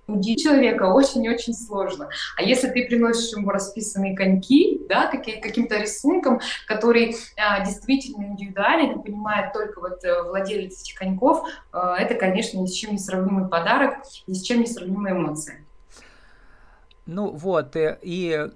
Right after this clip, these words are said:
Speaker 2: мы сегодня говорим о том, как же создать школу. То есть, если есть какое-то уникальное торговое предложение, аэрографией, получается, кроме вас никто не занимается в Перми? Вряд ли кто-то другой тоже есть, только школа
Speaker 1: Можно
Speaker 2: одна.
Speaker 1: сказать,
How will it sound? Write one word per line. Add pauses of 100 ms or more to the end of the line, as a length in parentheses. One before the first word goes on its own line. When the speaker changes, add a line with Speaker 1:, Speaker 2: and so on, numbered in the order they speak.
Speaker 2:
мы
сегодня
говорим
о
том,
как
же
создать
школу.
То
есть,
если
есть
какое-то
уникальное
торговое
предложение,
аэрографией,
получается, (160)
кроме
вас
никто
не
занимается
в
Перми?
Вряд
ли
кто-то
другой
тоже
есть,
только
школа
Speaker 1:
Можно
Speaker 2:
одна.
Speaker 1:
сказать,